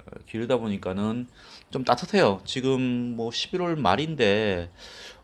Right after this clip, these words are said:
어쩔 때는 영하로 떨어지는 날씨도 요 며칠 있었거든요. 그래도 햇빛이 좀 잘 들고 그 문을 다 이렇게 닫아 놓으면은, 어, 잘 자라더라고요. 그래서 문제는 없고요.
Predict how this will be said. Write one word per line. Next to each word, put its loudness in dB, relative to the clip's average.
어쩔 -2
때는 2
영하로 4
떨어지는 0
날씨도 0
요 -2
며칠 -2
있었거든요. -4
그래도 -4
햇빛이 2
좀 -2
잘 0
들고 4
그 -4
문을 0
다 -2
이렇게 -6
닫아 -4
놓으면은, -4
어, -4
잘 2
자라더라고요. 2
그래서 2
문제는 0
없고요. 0